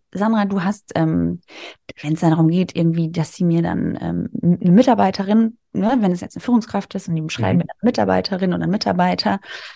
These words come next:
Speaker 1: mit dem, ähm, es irgendwie einen Konflikt gibt.
Speaker 2: Mhm.
Speaker 1: Und dann lass ich mir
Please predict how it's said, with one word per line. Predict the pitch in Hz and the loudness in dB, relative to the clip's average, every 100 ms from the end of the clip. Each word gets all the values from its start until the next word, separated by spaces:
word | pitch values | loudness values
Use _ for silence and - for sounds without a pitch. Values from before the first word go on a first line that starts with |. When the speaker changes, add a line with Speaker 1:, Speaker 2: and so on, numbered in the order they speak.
| _ | _
Speaker 1:
mit | 175 170 170 | 2 2 4
dem, | 180 175 170 160 - | 2 2 2 -2 -4
ähm, | 170 135 113 117 135 | -2 0 0 0 -2
es | - | -4
irgendwie | - 165 165 | 0 0 2
einen | 170 | 2
Konflikt | 214 - 285 - | 0 0 -2 0
gibt. | 208 208 - - - - - | 0 0 -6 -20 -20 -12 -6
Speaker 2:
Mhm. | 101 117 - _ - | -6 -6 -12 _ -4
Speaker 1:
Und | 185 | 2
dann | 180 | 4
lass | 180 214 | 4 0
ich | - - | -4 -2
mir | 202 196 196 190 185 | 0 2 2 0 0